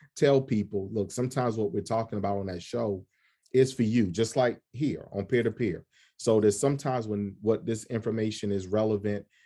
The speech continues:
and applicable to you and your life and where you are right now. But there's also tom-, sometimes when your coworker, um,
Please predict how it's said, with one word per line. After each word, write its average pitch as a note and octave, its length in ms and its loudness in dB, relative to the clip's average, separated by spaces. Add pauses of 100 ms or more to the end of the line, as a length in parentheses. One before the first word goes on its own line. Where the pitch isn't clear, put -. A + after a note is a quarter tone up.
(140)
and G2 200 -2
applicable G#2 520 0
to G2+ 120 -8
you G#2 300 2
and G2 100 0
your G2 120 2
life G2+ 320 -2
and G2 100 -4
where G2 100 0
you F#2+ 220 -2
are B2 200 2
right F#2 260 -2
now. F2+ 360 -6 (400)
But A2 60 2
there's A2 160 6
also C3+ 340 4
tom-, A2 280 0
sometimes G2+ 580 -2
when G2 160 0
your F#2 100 -2
coworker, A#2+ 760 2 (420)
um, G2 460 2